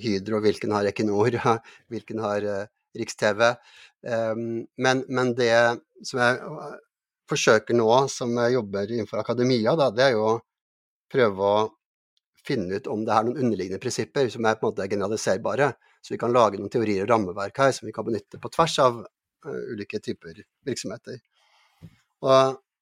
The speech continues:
dette kan vi snakke mer om, men, men, eh, hvis jeg skal oppsummere det i to,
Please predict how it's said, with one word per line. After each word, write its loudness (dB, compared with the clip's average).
dette 0
kan 6
vi 2
snakke 0
mer 2
om, 4
men, 2
men, -2
eh, 4
hvis -2
jeg -6
skal 2
oppsummere 0
det 6
i -8
to, -2